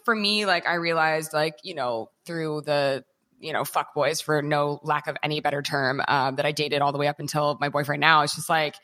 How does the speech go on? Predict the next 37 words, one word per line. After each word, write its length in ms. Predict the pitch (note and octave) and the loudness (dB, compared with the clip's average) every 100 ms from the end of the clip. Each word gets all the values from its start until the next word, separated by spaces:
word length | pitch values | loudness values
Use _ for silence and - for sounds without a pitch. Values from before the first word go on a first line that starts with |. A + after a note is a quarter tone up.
| _ _ _ _ G3 | _ _ _ _ -4
I 80 | |
think 200 | A3 E4+ | -2 -2
the 80 | B4+ | -2
difference 380 | G3+ F#3+ C4 B3 | -2 -2 -2 -2
is 160 | G3+ E3 | -6 -2
not 380 | D#3+ F3+ F3+ - - | 2 2 0 -4 -2
that 160 | G3 G3 - - | -2 -2 -20 -4
the 60 | F#3 | -4
dudes 640 | - D#3+ E3+ F3+ E3 - - | -2 0 2 2 0 -6 -6
change, 580 | - E3 D3 F#3 C#4 C4 - | -4 -2 -2 -2 -2 -2 2
I 140 | F3+ | 2
always 300 | F3+ G3+ B3 | 2 0 -2
say 160 | - F#3 | -2 -2
this, 260 | B2+ - - | -2 -4 -4
it's 160 | F#3 - | -4 -2
something 320 | F4+ F#4+ G4 | -2 -2 -2
changes 420 | - F#3+ F3+ E3+ | 0 0 0 -2
within 540 | E3 E3+ - E3 D#3 D3+ | -2 -6 -4 -4 -4 -2
yourself 760 | D3+ C#3+ - G#2+ G3+ C#4 - - - - F3 | -2 0 0 2 2 0 -6 -10 -10 -8 0
where 100 | G3 | 0
you 160 | G3 | 2
realize, 580 | F3+ F#3 F#3 E3+ E3+ E3 | 2 4 6 6 4 2
like, 380 | D#3+ D#3 D#3 - F#3+ | 0 0 -2 -6 -6
a-, 180 | - | -2
and 140 | G3+ G3 | 0 0
you 40 | |
just 140 | G3+ - | 0 0
start 180 | A#3 G#3+ | 0 2
to 100 | F3+ | 0
attract 460 | - F#3+ D#3 - | 0 2 0 0
different 340 | F3+ F3 D3 - | -6 -4 -6 -8
people. 440 | F3 E3 F#2+ F#2 F3+ | -12 -2 0 2 2
And 100 | F#3 | 0
then 140 | F3+ | -2
suddenly 480 | - F#3+ G#3+ G3 F#3 | 0 0 0 -2 -2
there's, 220 | D#3+ D#3+ | 0 0
like, 240 | D#3 D3+ | 0 -2